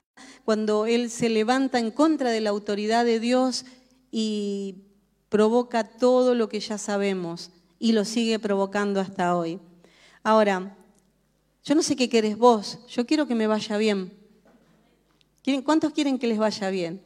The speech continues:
Eh, seríamos muy masoquistas, sino yo quiero que me vaya mal, por eso yo voy a hacer las cosas mal,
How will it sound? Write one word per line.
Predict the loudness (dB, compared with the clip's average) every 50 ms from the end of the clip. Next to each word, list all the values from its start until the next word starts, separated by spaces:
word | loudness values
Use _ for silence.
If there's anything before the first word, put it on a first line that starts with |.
| _ _ -12
Eh, | -8 -8 -6 -8 -8 -10 -14 -18 -20 -20 -20 _ _ _ _ _ _ -10
seríamos | -8 -4 -2 -2 -2 -2 -2 -4 -4
muy | -4 -4 -4
masoquistas, | -4 -4 -6 -8 -10 -10 -8 -8 -8 -8 -8 -8 -8
sino | -8 -8 -10
yo | -8 -8 -10 -8 -6
quiero | -4 -4 -2
que | -2
me | -2 0
vaya | 0 -2 -2 -4 -4 -4
mal, | -4 -2 -2 0 0 0 0 -2 -4 -6 -10 -18 -20 -14 -4 0
por | 2 2
eso | 2 0 -2 -4
yo | -4 -2
voy | 0 0
a | 0
hacer | 0 2 0 2
las | 2 0 0
cosas | 0 0 0 -2 -4 -4 -4
mal, | -4 -2 2 2 2 2 2 0 -4 -6